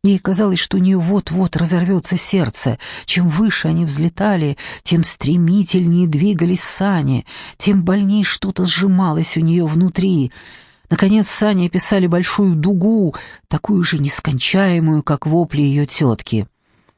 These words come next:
Полозья так резко опустились на лёд, что из-под них брызнул сноп искр. Офелию подбросило вверх, и она чуть не вылетела из саней. Собаки побежали медленнее — и вскоре упряжка остановилась перед монументальными воротами.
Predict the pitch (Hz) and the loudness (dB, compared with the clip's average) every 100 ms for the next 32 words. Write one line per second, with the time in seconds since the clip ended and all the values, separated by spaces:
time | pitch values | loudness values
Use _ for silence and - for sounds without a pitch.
0 | _ _ 147 170 165 143 156 139 - 175 | _ _ 0 2 2 0 -2 -2 -4 -6
1 | - 143 156 147 - 139 156 - 185 165 | -4 -2 -2 -4 -4 -4 -4 -4 -2 -2
2 | - 123 110 165 220 214 - - - - | -4 -6 -4 -2 -2 -4 -10 -20 -18 -16
3 | - - 165 165 - 165 170 170 196 - | -10 -4 -2 -2 -2 -2 0 2 2 0
4 | 135 160 196 170 151 175 160 - 175 185 | 0 2 2 2 2 0 0 -2 0 0
5 | - - 202 160 - - 110 - - - | -2 -4 -2 -2 -4 -6 -6 -10 -20 -20
6 | - - 170 - 240 202 190 185 180 202 | -20 -4 -2 2 4 4 2 0 2 0
7 | - 196 196 214 220 196 196 214 - 214 | 2 2 2 2 0 0 0 0 0 0
8 | 196 202 190 226 208 214 202 202 - 202 | 2 4 2 2 0 0 0 0 -2 0
9 | 208 190 139 120 - - - - - 175 | 2 2 0 -2 -10 -18 -14 -6 -2 0
10 | 180 165 156 151 143 147 143 139 135 147 | 0 0 -2 -2 -2 0 0 0 0 2
11 | 233 202 214 214 214 208 - - - _ | 2 2 2 2 2 0 -4 -12 -20 _
12 | _ - 202 - 233 208 196 202 214 190 | _ -2 -2 0 2 2 2 2 4 2
13 | - 185 175 - 185 180 202 240 214 - | 0 -2 0 0 2 2 2 2 0 0
14 | - 190 175 160 180 165 160 143 175 170 | 0 2 4 4 4 4 2 0 0 2
15 | 156 151 147 147 151 143 123 127 120 107 | 2 2 0 0 2 0 0 0 2 0